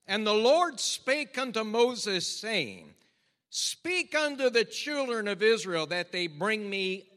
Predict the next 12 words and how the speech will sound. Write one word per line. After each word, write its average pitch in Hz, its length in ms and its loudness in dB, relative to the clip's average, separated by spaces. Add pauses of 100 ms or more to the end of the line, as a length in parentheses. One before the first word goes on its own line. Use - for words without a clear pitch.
an 135 120 -8
offering. 147 760 -2 (800)
Of 139 200 -4
every 226 320 2
man 165 560 0 (300)
that 160 300 0
giveth 262 440 0
it 208 260 -2
willingly 185 1160 -2
with 202 220 0
his 247 200 2
heart, 202 400 2